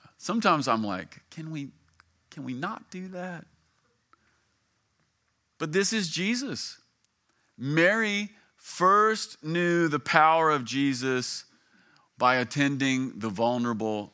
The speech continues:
infant. Before she ever drank the wine of his power in Cana,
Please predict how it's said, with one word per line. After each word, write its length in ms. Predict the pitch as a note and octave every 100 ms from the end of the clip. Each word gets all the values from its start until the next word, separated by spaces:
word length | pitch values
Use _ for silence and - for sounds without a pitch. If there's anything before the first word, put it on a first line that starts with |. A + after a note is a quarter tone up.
| _
infant. 420 | G2+ G2 F#2 D#2+ _ _ _ _ _ _ _ _ _ _ _ _ _ _ _ _ _ _
Before 360 | C3+ C3+ F3 F#3+
she 300 | - F3 D#3
ever 240 | D#3 G3
drank 560 | F3 D#3+ E3+ D#3+ D3+ - -
the 120 | B2+
wine 360 | C3 C#3 D3
of 80 | C#3+
his 140 | B2+ -
power 420 | C#3+ C#3 C3+ B2+
in 120 | A2
Cana, 520 | C3 B2+ B2 G2+ G2